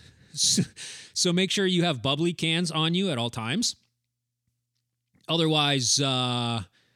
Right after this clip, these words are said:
you might not be able to fight fire aggressively if you don't got a bubbly. One is never depend on fire shelters for protection. Yeah,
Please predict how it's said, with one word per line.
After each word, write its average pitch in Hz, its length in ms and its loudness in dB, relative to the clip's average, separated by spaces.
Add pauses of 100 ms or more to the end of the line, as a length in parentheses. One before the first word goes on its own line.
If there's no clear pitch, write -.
(580)
you 139 100 -2
might 190 160 0
not 185 140 -2
be 131 80 -2
able 123 80 0
to 120 80 -6
fight 139 200 -2
fire 147 300 0
aggressively 127 600 0
if - 80 -8
you 117 80 -4
don't 127 160 -2
got 113 140 -6
a 95 40 -6
bubbly. 107 500 -6 (1700)
One 170 280 0
is 143 240 2
never 185 340 2
depend 185 580 0
on 156 280 0
fire 175 420 0
shelters 165 540 -2
for 156 360 -2
protection. - 880 -6 (2000)
Yeah, 135 380 -2